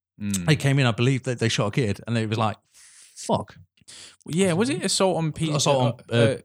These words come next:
Speaker 1: uh, no,
Speaker 2: Peckham.
Speaker 1: Pe-, Taking a Pelham one two three, the original,
Speaker 2: The first.
Speaker 1: where they shot a hostage.
Speaker 2: I've heard
Speaker 1: and
Speaker 2: that
Speaker 1: audiences
Speaker 2: before.
Speaker 1: were like, "What?"
Speaker 2: Yeah, and this one was the first time I remember,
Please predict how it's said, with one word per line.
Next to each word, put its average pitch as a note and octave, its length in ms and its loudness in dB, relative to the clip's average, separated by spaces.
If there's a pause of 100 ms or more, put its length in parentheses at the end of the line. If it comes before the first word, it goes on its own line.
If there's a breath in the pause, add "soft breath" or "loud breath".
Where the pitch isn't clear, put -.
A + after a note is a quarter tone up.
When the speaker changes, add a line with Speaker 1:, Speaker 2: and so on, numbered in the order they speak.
(140)
Speaker 1:
uh, C3 60 4
no, - 20 6
Speaker 2:
Peckham. A#2+ 500 2
Speaker 1:
Pe-, C#3+ 220 0 (120)
Taking D#3 240 0
a D3 40 0
Pelham C#3+ 320 2
one B2+ 120 0
two A#2 160 -2
three, A#2+ 200 0
the G2+ 120 2
original, G2+ 580 0 (120)
Speaker 2:
The - 60 -14
first. G#2+ 640 -2
Speaker 1:
where A2+ 80 0
they A2 80 2
shot G#2+ 240 2
a G2 40 0
hostage. - 720 -4
Speaker 2:
I've G#2+ 200 2
heard A#2 120 6
Speaker 1:
and G#2 80 4
Speaker 2:
that G#2+ 60 4
Speaker 1:
audiences G2+ 440 2
Speaker 2:
before. G#2+ 100 -2
Speaker 1:
were G2+ 40 -2
like, F#2+ 240 0
"What?" E3 260 -2 (320)
Speaker 2:
Yeah, C#3+ 300 4 (140)
and C3 120 2
this E3+ 180 4
one G#2+ 140 0
was A2 100 -2
the A#2 60 -4
first A#2 220 0
time A#2 160 0
I A2+ 60 2
remember, A2 280 0